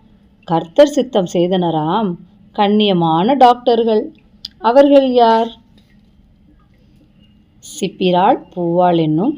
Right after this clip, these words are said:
எபிரேய மருத்துவச்சிகள். ஆட்டு மந்தைக்கு சொந்தக்காரன், ஆசாரிய குலத்து வம்சக்காரன், ஆலோசனையில் மிகவும் கெட்டிக்காரன், ஆரோனின் தம்பிக்கு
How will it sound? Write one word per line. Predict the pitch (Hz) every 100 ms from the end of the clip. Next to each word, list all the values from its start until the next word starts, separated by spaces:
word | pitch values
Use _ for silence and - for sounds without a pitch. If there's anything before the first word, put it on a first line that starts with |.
| -
எபிரேய | 165 180 180 160 208
மருத்துவச்சிகள். | 311 247 240 180 - 160 147 143 - _ _ _ _ _ _ _ _ _ _ _
ஆட்டு | 151 165 262 - 330
மந்தைக்கு | 254 220 190 214 170
சொந்தக்காரன், | 160 156 185 185 160 151 151 196 247 170 - - _ _ _ 165
ஆசாரிய | 165 165 214 214 226 269 311 311
குலத்து | 269 269 277
வம்சக்காரன், | 233 233 262 262 233 214 196 - _ _ _ _ _ _ 165
ஆலோசனையில் | 147 160 196 247 247 277 285 277 202
மிகவும் | 175 170 175 269 269
கெட்டிக்காரன், | - 208 202 170 156 151 165 233 233 180 - - - - - - 160 156
ஆரோனின் | 185 269 302 277 220 196
தம்பிக்கு | 170 170 170 165 -